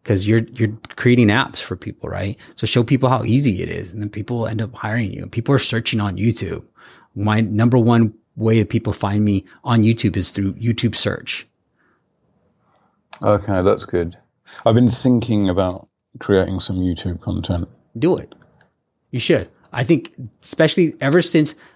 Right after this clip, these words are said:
Speaker 1: I started creating more YouTube videos, the, from a conversion standpoint, like, it, that has gone completely up,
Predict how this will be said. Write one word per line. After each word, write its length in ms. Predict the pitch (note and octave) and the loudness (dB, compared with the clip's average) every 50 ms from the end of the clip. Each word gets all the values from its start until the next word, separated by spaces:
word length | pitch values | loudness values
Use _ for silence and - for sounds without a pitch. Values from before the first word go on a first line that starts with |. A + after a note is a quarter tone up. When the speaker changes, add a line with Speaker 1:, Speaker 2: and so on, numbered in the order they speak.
| _ | _
Speaker 1:
I 60 | - - | -8 -4
started 280 | - C3+ A#2 A2+ G#2+ | -2 -2 -2 -2 -2
creating 240 | - C3 A#2+ A#2 A2 | 0 0 2 2 2
more 140 | A2 A2 G#2+ | 2 0 0
YouTube 300 | G2+ G2+ G2 - B2 G#2+ | 0 -2 -2 -2 -2 0
videos, 360 | A2+ C3 C#3+ D3+ D#3 D#3+ D#3+ - - - _ _ _ | 0 0 2 2 2 0 -2 -4 -14 -20 _ _ _
the, 460 | - G#2+ A#2+ G#2 D#2+ G2 F#2+ D2 - - | -2 0 0 0 0 -4 -8 -10 -12 -8
from 220 | - - C3+ A#2+ | -2 2 2 2
a 60 | A#2 A2+ | 2 2
conversion 520 | B2+ A2 G2+ F#2+ A2 A2+ A#2 A#2 C#3+ C#3 | 2 0 2 2 2 2 2 4 2 2
standpoint, 640 | C3+ - D#3 D3+ D3+ D3 - - G3+ G#3+ A#3+ - - _ _ _ _ _ - _ _ - | 2 0 0 0 0 -2 -2 -2 -2 -2 -2 -4 -6 _ _ _ _ _ -20 _ _ -6
like, 120 | G2 F2+ | -4 -2
it, 220 | G#2+ G2+ - - | -2 -2 -4 -2
that 180 | - A2 A2 G#2 | 0 2 2 2
has 140 | A2 G#2 F#2+ | 2 0 -2
gone 220 | - F#2+ F#2 F2 | -4 -6 -6 -6
completely 720 | - - F#2 F#2 - - - A#2+ A2 - F#2+ F2+ F#2 - _ _ _ _ _ _ _ - | -6 -6 -8 -8 -8 -6 -6 -6 -6 -6 -8 -10 -12 -14 _ _ _ _ _ _ _ -12
up, 240 | G2 F2+ - _ | -12 -12 -12 _